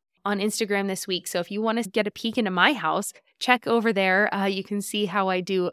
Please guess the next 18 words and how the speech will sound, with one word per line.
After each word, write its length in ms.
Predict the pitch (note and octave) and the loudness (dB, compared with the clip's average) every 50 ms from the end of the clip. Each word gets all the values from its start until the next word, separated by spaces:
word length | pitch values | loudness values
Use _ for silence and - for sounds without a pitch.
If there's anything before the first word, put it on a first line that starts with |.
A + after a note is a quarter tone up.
| - - | -6 -8
uh, 160 | F#3+ F3+ F3 | -8 -8 -6
how 160 | F3 G3 G3 | -2 -2 -2
I 60 | G3 | -2
deal 200 | F#3+ G#3+ B3+ C#4 | -2 0 0 0
with 140 | C4 A3 - | 0 0 -2
some 160 | - F#3+ F3+ | -2 -6 -6
things. 260 | E3 - E3 E3 E3+ E3+ | -4 -4 -6 -6 -4 -4
There's 200 | F3+ F3 - - | -4 -6 -4 -2
five 220 | - F3+ F3 E3+ | -2 -2 0 -2
different 300 | - F3+ - F#3+ - G3 | -4 -6 -6 -6 -4 -2
ways. 300 | - D3+ - D#3+ - - - - - - - _ - | -2 -2 -2 -4 -6 -8 -10 -16 -20 -20 -14 _ -6
And 160 | F#3 F#3+ F3+ | -4 -4 -2
so 140 | - F#3+ F3 | -2 -2 -2
that's 260 | F3 F3+ E3+ - - | -2 -4 -6 -8 -8
Wanna 300 | F3+ F3 F#3+ F#3 F#3 F3+ | -4 -2 0 0 0 0
Be 120 | F3+ E3+ | -2 -4
Clutter 340 | E3 - - F3 E3+ F3 F3 | -4 -6 -6 -4 -2 -2 -2
Free 320 | - - F#3 F3 E3 D#3+ | -4 -4 -4 -4 -2 -4